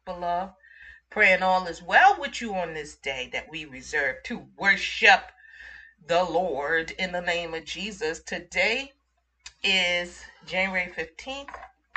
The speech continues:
twenty twenty-three. We're, like, at the halfway mark of the month.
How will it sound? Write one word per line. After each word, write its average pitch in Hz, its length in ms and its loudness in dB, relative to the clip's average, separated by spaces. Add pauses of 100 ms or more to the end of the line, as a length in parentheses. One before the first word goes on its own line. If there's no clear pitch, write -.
(1120)
twenty 240 380 -2
twenty-three. 220 800 -8 (580)
We're, 185 360 0
like, 143 280 -2
at 131 220 -6
the 131 140 -8 (840)
halfway 208 440 0
mark 156 460 -4 (180)
of 156 180 -8
the 143 60 -14
month. 143 420 -8